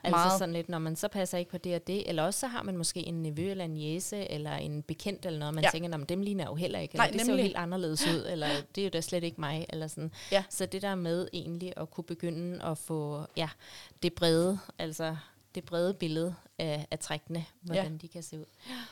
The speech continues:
Speaker 2: Det ville være rigtig fint.
Speaker 1: Ja,
Speaker 2: Og så
Speaker 1: for det hører jeg
Speaker 2: undgå
Speaker 1: også mange sige, "Nå, men jeg er jo
Speaker 2: sygdomsbilledet.
Speaker 1: ikke ligesom min søn," eller sådan.
Speaker 2: Nej, lige
Speaker 1: Nej.
Speaker 2: præcis. Og
Speaker 1: Mm.
Speaker 2: det er jeg bestemt heller ikke. Altså, der er ingen af os, der hjemme, der ligner hinanden.
Speaker 1: Nej, det er faktisk et virkelig godt eksempel på
Speaker 2: <laughs> Ja.
Speaker 1: fire i husstanden,
Speaker 2: Ja.
Speaker 1: der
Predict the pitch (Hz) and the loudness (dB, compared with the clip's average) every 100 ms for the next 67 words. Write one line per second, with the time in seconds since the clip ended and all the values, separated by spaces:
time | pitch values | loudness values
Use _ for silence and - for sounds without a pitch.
0 | - - - 208 185 175 165 170 - 170 | -18 -12 -4 0 2 2 2 0 0 -2
1 | - 156 165 - 170 - 185 - - - | -4 -4 -2 2 4 6 4 4 2 0
2 | 160 151 151 156 151 156 185 151 170 165 | -2 -2 -2 -4 -4 -4 -2 -4 -6 -8
3 | 165 165 160 180 165 160 160 160 165 185 | -6 -6 -6 -6 -4 -2 -2 -2 -4 -6
4 | 156 - 160 - 180 - - _ - 226 | -8 -10 -12 -12 -18 -20 -20 _ 8 8
5 | 226 254 302 202 240 214 - 180 185 208 | 8 2 4 4 4 4 4 4 6 8
6 | 175 175 175 - - 240 175 151 135 147 | 10 8 8 6 6 4 0 0 0 0
7 | 165 - - 226 240 151 160 - 156 156 | 2 2 4 4 4 6 6 6 4 2
8 | 160 160 156 160 139 - - - 254 285 | 0 -2 -2 -2 -2 -4 -6 -2 0 0
9 | 294 277 269 285 277 262 285 339 254 339 | 0 2 4 6 6 6 6 6 6 4
10 | 294 262 240 247 247 254 240 233 240 240 | 2 4 6 6 6 2 2 0 -2 -2
11 | 220 156 180 208 - - 196 190 | -4 -2 -2 -4 4 6 6 4